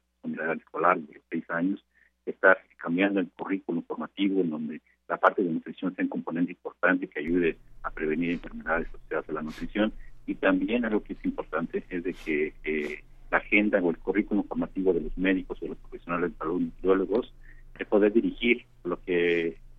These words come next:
quisiera compartir es una experiencia en donde cuando se hizo un análisis de diferentes escuelas, eh, de medicina y de nutrición sobre cuánto tiempo se dedicaba a tratar de, eh, formar a estos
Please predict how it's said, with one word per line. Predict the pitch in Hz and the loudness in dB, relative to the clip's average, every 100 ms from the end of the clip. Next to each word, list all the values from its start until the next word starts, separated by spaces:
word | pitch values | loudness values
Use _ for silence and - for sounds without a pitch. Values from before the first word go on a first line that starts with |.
| - - | -20 -4
quisiera | 104 95 | 0 0
compartir | - - - 95 | -2 -8 -8 -8
es | - | -4
una | 98 | -6
experiencia | - 87 92 90 | -2 -2 -2 -4
en | 85 | -4
donde | 82 - - - - | -4 -6 -12 -18 -6
cuando | 95 92 | -2 -2
se | 98 | 2
hizo | 101 - 101 | 0 2 0
un | 95 98 95 | 2 2 0
análisis | 92 98 90 - 85 - | 2 2 0 -4 -12 -14
de | - 82 | -12 -6
diferentes | 85 - 85 82 - - | -6 -4 -6 -6 -8 -16
escuelas, | - 85 85 - - - - - | -6 -4 -4 -6 -16 -20 -20 -8
eh, | 85 82 78 76 76 | -4 -2 -2 -4 -4
de | 78 | -6
medicina | 76 76 - 98 92 78 | -6 -8 -2 0 0 -2
y | |
de | 80 | -8
nutrición | 80 - - - | -10 -10 -8 -4
sobre | - - | -4 -2
cuánto | 90 - | -2 0
tiempo | 87 87 | -2 -4
se | - 78 | -4 -6
dedicaba | 78 78 85 80 78 - - - - | -6 -2 2 2 2 -6 -20 -18 -6
a | 90 | 0
tratar | 87 82 95 92 | 0 6 6 6
de, | 90 85 80 - | 4 2 -2 -8
eh, | 82 - - - | -10 -10 -18 -2
formar | 95 92 95 95 | -2 4 6 6
a | 82 85 | 4 0
estos | - 87 | -8 -12